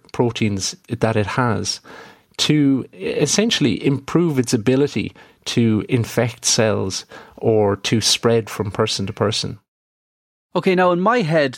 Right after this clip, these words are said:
Speaker 2: the virus looks like a tennis ball with a couple of spikes coming out of it. Is that kind of an accurate representation, or is it possible to describe how the virus actually looks?
Speaker 1: In a way,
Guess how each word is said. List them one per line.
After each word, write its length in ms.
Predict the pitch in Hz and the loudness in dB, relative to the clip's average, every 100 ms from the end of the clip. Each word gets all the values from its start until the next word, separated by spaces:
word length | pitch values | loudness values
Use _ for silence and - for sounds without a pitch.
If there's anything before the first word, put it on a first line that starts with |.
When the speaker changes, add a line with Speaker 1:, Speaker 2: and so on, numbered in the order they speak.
| - | -12
Speaker 2:
the 80 | |
virus 500 | 117 139 147 139 127 | -4 0 2 0 -2
looks 160 | 143 127 | -6 -4
like 140 | 123 | -4
a 40 | 117 | -4
tennis 360 | - 139 135 | -2 -2 -2
ball 260 | - 123 110 | 0 0 0
with 100 | 104 | -4
a 40 | |
couple 320 | 110 151 139 120 | -4 -4 -4 -4
of 60 | |
spikes 600 | - - 131 127 - - | -6 -4 0 0 -2 -8
coming 300 | - 123 113 | -2 -2 2
out 160 | 113 113 | 0 -2
of 80 | 104 | -8
it. 180 | - - - - - - | -12 -16 -18 -18 -12 -4
Is 140 | 160 | 0
that 220 | 262 277 | 0 -2
kind 280 | - 240 240 | -2 0 0
of 60 | 214 | 2
an 100 | 165 | 2
accurate 300 | 170 202 170 | 0 0 0
representation, 640 | 156 151 156 151 165 151 | 0 0 -2 0 0 2
or 140 | 156 - | 0 0
is 140 | 180 | -2
it 80 | 185 | 0
possible 340 | - 294 330 | 0 -2 -4
to 140 | - 156 | -6 -4
describe 480 | - - 156 151 | -2 0 2 2
how 320 | - 151 135 123 - - - - | 0 0 0 -2 -14 -20 -10 -2
the 120 | 147 | 0
virus 520 | 127 151 175 156 - - | 2 0 2 0 -2 -4
actually 440 | 156 - 135 117 | -4 -4 -2 0
looks? 560 | 110 131 - - - - _ _ _ - | 2 0 -2 -12 -12 -16 _ _ _ -2
Speaker 1:
In 140 | 175 | 0
a 60 | 156 | 2
way, 360 | 185 226 190 | 2 2 0